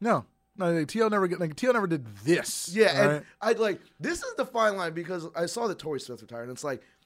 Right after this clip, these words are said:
Speaker 2: man, that twenty-seven Eagles team had such great dudes on that team where it was,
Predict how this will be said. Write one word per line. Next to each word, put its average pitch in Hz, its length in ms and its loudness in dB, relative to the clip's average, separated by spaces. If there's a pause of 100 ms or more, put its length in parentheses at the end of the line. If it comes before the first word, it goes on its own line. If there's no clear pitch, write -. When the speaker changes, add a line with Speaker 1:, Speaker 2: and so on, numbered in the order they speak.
(260)
Speaker 2:
man, 240 300 -6
that 254 340 -2
twenty-seven 202 680 -6
Eagles 139 260 -10
team 139 160 -12 (160)
had 196 220 -4
such 269 420 -2
great 180 340 -2
dudes 185 280 -4
on 214 100 -2
that 220 200 -2
team 226 240 -4 (140)
where 208 140 0
it 262 100 -4
was, 254 260 -4